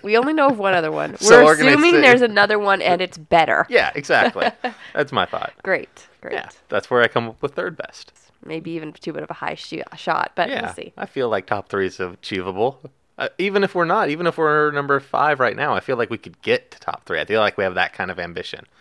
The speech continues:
Speaker 2: We're not gonna
Speaker 1: Well
Speaker 2: unseat the three fifty dot org podcast,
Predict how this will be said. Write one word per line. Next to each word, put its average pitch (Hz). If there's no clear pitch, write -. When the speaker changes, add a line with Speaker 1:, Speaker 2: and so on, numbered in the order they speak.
Speaker 2:
We're 127
not 147
gonna 139
Speaker 1:
Well 127
Speaker 2:
unseat 123
the 101
three 113
fifty 104
dot 87
org 107
podcast, -